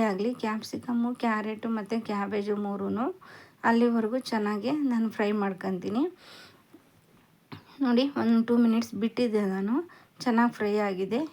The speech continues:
ಈಗ ಒಂದು ಸ್ಪೂನು ಉಪ್ಪು ಸೇರಿಸ್ಕೊತಾ ಇದ್ದೀನಿ. ಉಪ್ಪು ಸೇರಿಸ್ಕೊಂಡು ಸ್ವಲ್ಪ ಚೆನ್ನಾಗೆ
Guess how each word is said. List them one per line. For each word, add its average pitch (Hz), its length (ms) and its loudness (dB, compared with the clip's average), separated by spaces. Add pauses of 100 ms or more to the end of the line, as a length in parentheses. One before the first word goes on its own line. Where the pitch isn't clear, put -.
(180)
ಈಗ 233 120 -2 (640)
ಒಂದು 247 200 4
ಸ್ಪೂನು 262 280 2 (100)
ಉಪ್ಪು 285 220 -4
ಸೇರಿಸ್ಕೊತಾ 214 640 0
ಇದ್ದೀನಿ. 202 240 -2 (100)
ಉಪ್ಪು 220 240 -6
ಸೇರಿಸ್ಕೊಂಡು 226 540 -2 (560)
ಸ್ವಲ್ಪ 233 260 -2 (140)
ಚೆನ್ನಾಗೆ 220 400 -2